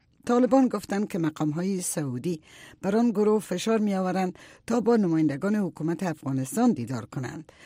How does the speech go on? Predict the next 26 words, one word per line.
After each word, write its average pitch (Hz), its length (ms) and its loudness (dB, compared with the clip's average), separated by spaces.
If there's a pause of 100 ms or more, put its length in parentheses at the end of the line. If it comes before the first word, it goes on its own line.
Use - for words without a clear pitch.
(180)
و 151 40 -2
از 156 280 0
آنجایی 208 500 2
که - 140 -2
به 180 140 -2
گفته 165 500 -2
آنان 175 360 2 (340)
طالبان 180 520 2
آماده 175 580 2
چنین 156 380 2
دیدار 135 380 -2
نیستند، 139 680 -2 (320)
از 240 220 0
شرکت 160 440 -6
در 147 220 -4
نشست 139 480 -6
جده 139 640 -4 (340)
خودداری 190 560 -2
کردند. - 320 -20 (1300)
با 240 100 4
دنبال 294 420 6
پیام 233 480 2
سفارت 196 480 -4
امریکا 156 420 0
در 135 160 -4
کابل، 156 420 -4